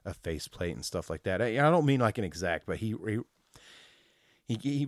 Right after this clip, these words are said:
roughly reminded me of X Kaiser. And the cartoon, while they weren't chasing Dino Geisters, it's, you know, Bat-, Monster of the Week, you know? It just kinda, it really reminded me of that show for some reason. Maybe it's a Space Police angle. And, you know, it's not a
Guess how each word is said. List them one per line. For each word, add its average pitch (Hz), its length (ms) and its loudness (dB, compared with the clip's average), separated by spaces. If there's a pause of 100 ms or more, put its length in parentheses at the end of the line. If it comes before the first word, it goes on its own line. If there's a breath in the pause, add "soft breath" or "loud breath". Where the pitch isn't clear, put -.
(140)
roughly 147 360 2
reminded 95 540 0
me 73 120 -10
of 71 60 -8
X - 240 -6
Kaiser. - 460 -6
And 101 240 -4
the 90 60 -2
cartoon, 113 600 -2 (760 loud breath)
while 107 140 0
they 120 80 2
weren't 135 200 0
chasing 113 380 0
Dino 98 280 0
Geisters, 87 460 -6
it's, - 220 -10 (420 loud breath)
you 302 80 -4
know, 127 100 4
Bat-, 95 260 0
Monster 180 380 2
of 190 80 2
the 98 80 0
Week, 131 260 0
you 95 180 -6
know? 92 180 0
It 101 80 -2
just 113 160 -8
kinda, 143 240 0
it 127 120 -6 (440 loud breath)
really 226 200 2
reminded 151 500 4
me 120 180 0
of 110 120 -2
that 110 140 0
show 120 300 2
for - 180 -4
some 107 400 0
reason. 87 340 -2
Maybe 185 200 2
it's - 120 -6
a - 40 -2
Space - 340 -4
Police - 400 -12
angle. - 360 -12 (220)
And, 123 160 4
you 143 60 8
know, 131 80 8
it's 113 120 2
not 151 160 6
a 101 120 4